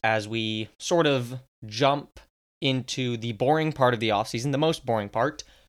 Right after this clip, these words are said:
uh, from really now until late July. We're going to finish up our deep dives of the Green Bay Packers draft picks. We're gonna also look a bit into their offense, a bit into the defense, a bit into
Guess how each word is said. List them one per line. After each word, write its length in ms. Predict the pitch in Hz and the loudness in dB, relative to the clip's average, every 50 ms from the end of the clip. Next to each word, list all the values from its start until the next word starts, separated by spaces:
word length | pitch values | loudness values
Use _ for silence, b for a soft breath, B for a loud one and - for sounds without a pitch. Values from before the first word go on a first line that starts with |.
| b _ - | b _ -2
uh, 260 | - 117 113 110 110 | 2 4 4 4 2
from 440 | - - - 117 107 107 107 104 101 | 0 -2 -2 0 0 0 -2 -4 -4
really 400 | 113 113 107 104 104 95 98 - | -4 -4 -2 -2 -4 -6 -6 -8
now 500 | - 107 104 107 110 120 123 127 131 123 b b b _ _ - | -4 2 2 4 4 4 4 2 0 -2 b b b _ _ -6
until 640 | 123 117 101 - - 117 110 110 107 107 110 113 | -6 -6 -6 -4 -2 0 2 2 2 2 0 -2
late 260 | 113 110 110 117 - 117 | 0 0 0 0 0 -4
July. 680 | - - 107 104 123 139 131 104 98 98 117 135 - b b b b b - | -6 -4 -2 2 4 4 6 6 4 2 0 0 -2 b b b b b -6
We're 120 | 123 127 | -4 0
going 280 | 123 135 131 135 131 123 | 2 2 2 2 0 -2
to 240 | - - 135 127 123 | -2 -2 -2 -2 -2
finish 380 | - - 165 151 151 143 - | -4 -2 0 0 0 2 2
up 300 | 165 143 127 - - - - _ _ _ _ _ - | 4 2 2 2 -4 -20 -20 _ _ _ _ _ 0
our 320 | 120 113 113 113 113 120 | 2 4 4 4 4 2
deep 320 | 117 110 123 120 131 - - | 0 -2 -4 -6 -6 0 2
dives 460 | 127 113 110 107 107 110 104 - - | 4 6 6 6 4 2 0 -4 -4
of 380 | 120 120 113 110 104 101 104 107 | -2 0 0 0 0 -2 -4 -6
the 200 | 117 110 110 104 | -4 -4 -4 -4
Green 180 | 117 127 120 | -4 -4 -2
Bay 100 | 113 110 | -2 -2
Packers 380 | 110 - 117 113 - 120 107 98 | 0 2 0 0 0 -2 -6 -2
draft 260 | - 113 110 117 - | 0 0 0 0 0
picks. 240 | - 139 135 131 - | -2 -4 -4 -4 -6
We're 80 | 117 | -4
gonna 220 | 110 123 117 117 95 | -2 0 0 0 2
also 260 | 113 135 135 - 127 | 2 0 0 0 -2
look 200 | 113 113 107 113 | -2 -2 -2 -2
a 180 | 110 - 107 101 | -6 -6 -6 -4
bit 220 | 107 113 107 107 | -4 -4 -4 -4
into 160 | 107 101 - | -4 -8 -8
their 180 | - 90 98 123 | -6 -2 2 4
offense, 380 | 139 147 147 - 139 127 127 | 4 4 4 0 -4 -4 -4
a 20 | 104 | -4
bit 140 | 107 101 101 | -6 -6 -6
into 160 | 98 - 90 | -6 -10 -10
the 80 | 92 | -10
defense, 400 | 87 120 120 123 - 131 120 - | -6 -6 -6 -4 -4 -6 -6 -6
a 20 | 104 | -4
bit 180 | 95 117 110 | -6 -4 -4
into 400 | 110 113 - - 113 110 107 101 | -4 -8 -8 -6 -6 -6 -6 -6